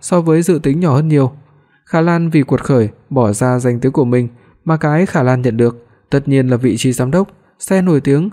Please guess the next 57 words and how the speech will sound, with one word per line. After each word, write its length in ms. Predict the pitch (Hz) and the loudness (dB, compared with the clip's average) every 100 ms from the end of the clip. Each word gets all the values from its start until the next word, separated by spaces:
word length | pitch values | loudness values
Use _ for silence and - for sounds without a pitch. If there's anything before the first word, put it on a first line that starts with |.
| - _ | -12 _
còn 180 | 180 165 | -4 -2
có 140 | 190 | -2
thẻ 260 | 196 151 120 | 0 0 0
và 160 | 131 | 0
ngân 180 | 131 156 | 0 0
hàng 240 | 156 135 127 | 0 0 -2
thượng 200 | 143 131 | -4 -2
hạng, 180 | 127 127 _ _ _ - | -2 -4 _ _ _ -2
cùng 200 | 165 151 | 0 2
với 300 | 143 147 175 | 2 2 0
sự 200 | 196 156 | 0 0
bảo 160 | 127 | 0
đảm 280 | 123 120 113 | 0 -2 -2
về 140 | 123 | -2
cuộc 240 | 120 131 - | 0 -2 -2
sống 200 | 127 156 | -4 -2
của 120 | 156 | -2
cô 280 | 143 143 147 | 0 2 2
và 100 | 147 | 0
mẹ 200 | 123 131 | -2 -2
sau 160 | 117 151 | -2 -2
này. 220 | 143 123 - _ _ _ _ _ _ _ | -2 -4 -8 _ _ _ _ _ _ _
Tất 180 | - 147 | -6 -2
cả 200 | 143 120 | 0 0
nhìn 280 | 120 120 120 | 0 0 2
như 220 | 131 135 | 2 2
xuôi 280 | 127 143 135 | 2 2 2
gió 200 | 123 120 | 2 0
xuôi 160 | - 139 | 2 2
nước, 260 | 170 - _ _ _ 190 | 0 -2 _ _ _ -2
nhưng 180 | 196 | -2
Khả 160 | 190 165 | 0 0
Lan 160 | 170 180 | 0 2
hiểu, 280 | 165 117 - _ | 2 0 -6 _
sau 200 | - 180 | -6 -4
ngày 160 | 180 147 | 0 0
này, 240 | 135 131 - _ _ | 0 -2 -2 _ _
có 140 | - 196 | -4 0
thể 200 | 185 113 | 2 2
những 220 | 123 160 | 0 0
ngày 120 | 131 | -2
tới 300 | - 117 151 | 2 2 2
còn 180 | - 120 | 0 -2
phức 200 | 110 180 | 0 -2
tạp 140 | 156 127 | 0 0
hơn 140 | 151 | 2
nhiều. 220 | 147 131 - _ _ _ - - | 2 0 -2 _ _ _ -20 -6
Trước 240 | 147 143 | -4 -2
sói 280 | - 120 139 | 0 0 2
sau 180 | 156 147 | 2 2
hổ, 300 | 143 107 - - - | 2 0 -4 -16 0
cô 160 | 185 | 0
không 260 | 170 175 160 | 0 -2 0
thể 240 | 151 113 | 0 0
không 200 | - 123 | 0 0
tỉnh 180 | 117 107 | 0 0
táo. 260 | 104 117 | 0 0